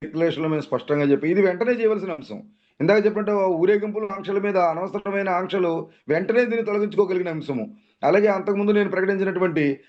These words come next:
ఉత్సవాలు ఏవైతే ఉన్నాయో, వినాయక చవితి ఉత్సవం, ఆ, ఎంత సర్టిఫికెట్ ఉత్సవాలు జరిగినా,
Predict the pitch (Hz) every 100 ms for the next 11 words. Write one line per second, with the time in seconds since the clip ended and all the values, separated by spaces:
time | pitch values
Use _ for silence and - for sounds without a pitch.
0 | _ 120 139 175 220 208 202 202 196 190
1 | 170 185 202 214 202 185 - 196 190 -
2 | _ 180 185 170 147 120 _ - 143 165
3 | - 170 190 160 190 190 - _ - -
4 | 220 196 175 165 156 160